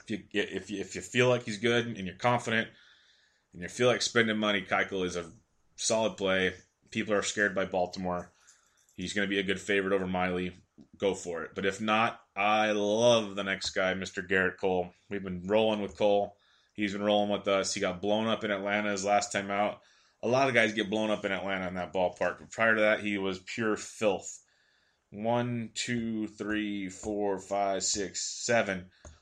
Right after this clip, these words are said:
All seven, or, oh shit, eight. All eight of his starts prior to that, two runs or less, before that blow up in Atlanta. So we'll take that with the grain of salt, basically. He's been awesome, outstanding. You pick the word, we'll roll with it.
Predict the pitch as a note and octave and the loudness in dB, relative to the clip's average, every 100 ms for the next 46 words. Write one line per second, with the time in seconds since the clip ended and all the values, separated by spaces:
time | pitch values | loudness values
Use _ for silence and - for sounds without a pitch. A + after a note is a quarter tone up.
0 | _ _ _ _ A#2 B2 C3 B2+ - B2 | _ _ _ _ 4 6 6 2 0 2
1 | A#2+ G2+ F#2+ - - C#3 - - B2+ - | 0 0 -2 -4 -4 -4 -4 -2 -4 -4
2 | - A2 G#2+ - _ _ _ _ _ _ | -6 -6 -6 -8 _ _ _ _ _ _
3 | A#2 B2+ B2+ C3 A#2+ A2 B2 A2+ - A#2 | 6 8 8 6 4 0 2 2 2 4
4 | A2 G#2+ G2+ - G#2 G2 F#2+ F2+ F2 D#2+ | 6 4 4 0 -4 -2 -2 -2 -4 -4
5 | - - _ _ _ - G2+ G#2+ G2+ F2+ | -8 -16 _ _ _ -16 -8 0 2 2
6 | F#2+ G2+ G2 F#2 F#2+ F2 F2 E2 E2 _ | 0 2 2 2 -4 -6 -6 -8 -12 _
7 | _ _ _ _ - - G#2+ G2+ G#2+ G#2 | _ _ _ _ -8 0 2 4 2 0
8 | A2+ G2 G#2 G2 F#2+ - F#2 F2+ F#2 F#2 | -2 0 2 2 0 -6 -12 -6 -2 -2
9 | E2+ - F2+ - D#2+ D2+ - D#2+ D#2+ - | -2 0 0 0 -6 -10 -10 -12 -14 -16
10 | _ _ _ _ G#2 F#2+ G#2+ G2+ G2 F#2+ | _ _ _ _ -8 -6 -2 -2 -2 -8
11 | _ F#2+ F2+ - D2+ - _ _ F#2+ G2+ | _ -4 -2 -4 -10 -20 _ _ 0 0
12 | - - A2+ G#2+ F#2+ E2+ E2+ _ _ - | 0 -2 0 0 -2 -10 -16 _ _ -12
13 | G#2 B2+ A#2 A2+ G#2 A2+ A2 G#2+ G#2 G2 | -6 -4 -4 -4 -2 0 2 2 0 -4
14 | G2+ G#2 G2+ G2+ G2 E2 - E2+ | -2 0 4 4 2 -2 -8 -10